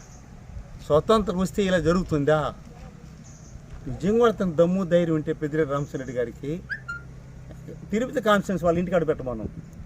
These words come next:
దమ్ము ధైర్యం ఉంటే సందర్భ కాన్స్టిట్యుయెన్సీ పెట్టమను, దమ్ము ధైర్యం ఉంటే కాళేశ్వరం కాన్స్టిట్యుయెన్సీ పెట్టమను, దమ్ము ధైర్యం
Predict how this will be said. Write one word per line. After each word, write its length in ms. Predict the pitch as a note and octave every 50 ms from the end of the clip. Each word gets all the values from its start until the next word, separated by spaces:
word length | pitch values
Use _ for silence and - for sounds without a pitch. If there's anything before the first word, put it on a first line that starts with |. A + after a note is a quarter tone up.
| - - - - - - - - - -
దమ్ము 240 | F3 G#3 A#3+ C4+ C#4+ C4 A3+
ధైర్యం 200 | A#3 A3+ G#3+ G#3+ G#3+
ఉంటే 140 | F3+ A3 G#3 -
సందర్భ 240 | A3 A3 A#3+ B3 A#3 F3+ G3
కాన్స్టిట్యుయెన్సీ 240 | G3+ F#3 D3+ F3+ E3 F3+
పెట్టమను, 360 | E3+ F3 F3 F3 E3 C#3+ A#2+ G#2 - - - - - - - -
దమ్ము 220 | F3 G3 A3 A#3 B3 A#3 G3+
ధైర్యం 160 | G#3+ G#3+ G3+ G3
ఉంటే 100 | G#3+ G3+ -
కాళేశ్వరం 300 | G3 G#3 A3 G#3 E3+ F#3+ F#3+
కాన్స్టిట్యుయెన్సీ 200 | F#3+ E3 E3 D#3 F3
పెట్టమను, 380 | E3 E3+ E3+ E3+ D#3+ D3+ B2+ G#2+ - - - - - - B2+ E3
దమ్ము 220 | F3 F#3 F#3+ G3+ E3+ E3+
ధైర్యం 200 | F3+ F3+ E3+ E3